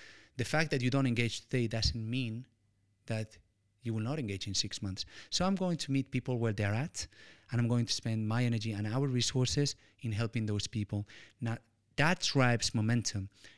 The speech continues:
And there is enough literature to sustain that once we reach the sixteen percent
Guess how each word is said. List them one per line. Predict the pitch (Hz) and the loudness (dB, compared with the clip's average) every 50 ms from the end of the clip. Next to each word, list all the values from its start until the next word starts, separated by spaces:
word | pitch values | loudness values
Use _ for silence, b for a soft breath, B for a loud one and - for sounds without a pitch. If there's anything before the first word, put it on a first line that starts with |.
| B | B
And | B 113 117 117 113 110 - - | B 0 0 2 0 0 -2 0
there | 120 131 139 | 2 4 4
is | 135 - - | 4 2 2
enough | - 131 147 180 214 - - | 0 2 2 2 0 0 -2
literature | 220 226 - - - 135 - - - 117 110 110 | -2 -2 -2 -2 -4 -4 -4 -2 0 0 0 0
to | - - - - - | -2 -4 -6 -4 -2
sustain | 123 - - - - - - 202 170 127 110 | 0 0 2 2 0 0 0 -2 -2 0 0
that | 113 110 110 - - - - | 0 -2 -2 -4 -8 -10 -6
once | 208 247 254 - - | -4 -2 -2 -2 0
we | 233 214 202 | 0 2 2
reach | 196 180 160 - - - | 2 2 2 0 -2 -2
the | - 147 | 0 2
sixteen | 131 - - - - - - - - 175 156 | 2 2 2 0 0 -2 -2 0 0 0 0
percent | - - - - 143 135 135 | 0 0 2 2 2 2 0